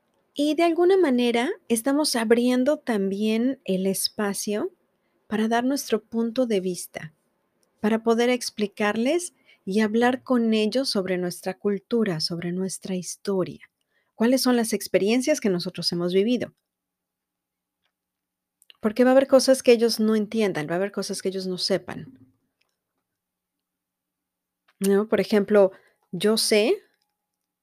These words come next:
que si yo no le hubiera dicho a mi marido, jamás se hubiera enterado que hubo gente que llegó aquí a mi casa <laughs> a preguntarme, por ejemplo, por la señora de la casa.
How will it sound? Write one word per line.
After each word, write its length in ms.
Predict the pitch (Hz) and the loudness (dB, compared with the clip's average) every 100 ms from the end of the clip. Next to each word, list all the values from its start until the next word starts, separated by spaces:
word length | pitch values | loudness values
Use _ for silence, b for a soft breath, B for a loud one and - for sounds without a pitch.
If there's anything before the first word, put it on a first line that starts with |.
| _ _ _ | _ _ _
que 100 | - | -6
si 180 | 214 214 | -2 0
yo 100 | 220 | 2
no 100 | 226 | 2
le 100 | 247 | 2
hubiera 180 | 220 220 | 2 0
dicho 220 | 202 208 | -2 -2
a 20 | 214 | -2
mi 60 | |
marido, 340 | 196 185 190 220 | 0 0 -2 -4
jamás 460 | - 208 214 220 | -2 0 0 -2
se 80 | 226 | -2
hubiera 120 | 220 | -2
enterado 540 | 220 202 185 175 240 302 b b _ | -2 0 2 4 0 -2 b b _
que 120 | - | -8
hubo 140 | 185 196 | -4 -4
gente 640 | - 196 185 202 349 381 _ _ - | -2 -2 -2 -2 -2 -6 _ _ -4
que 120 | 185 | 0
llegó 540 | 180 185 190 185 185 - | 0 2 2 4 2 0
aquí 320 | 175 170 196 | -6 -2 -2
a 40 | |
mi 100 | 190 | -2
casa 420 | 202 208 214 214 403 - | 0 -2 0 0 0 -4
<laughs> 1080 | 208 - - - _ - - 339 - - - | -6 -6 -12 -20 _ -20 -12 -12 -10 -14 -4
a 140 | 202 | -2
preguntarme, 640 | - 214 202 202 180 180 226 | 4 6 6 4 2 2 0
por 160 | 196 | 0
ejemplo, 340 | 170 175 165 180 | -2 -2 -2 0
por 120 | 185 | 0
la 80 | 160 | -2
señora 400 | 160 156 147 156 | -4 -2 -4 -6
de 100 | 160 | -8
la 180 | 156 - | -10 -10
casa. 440 | 277 370 - | -10 -10 -10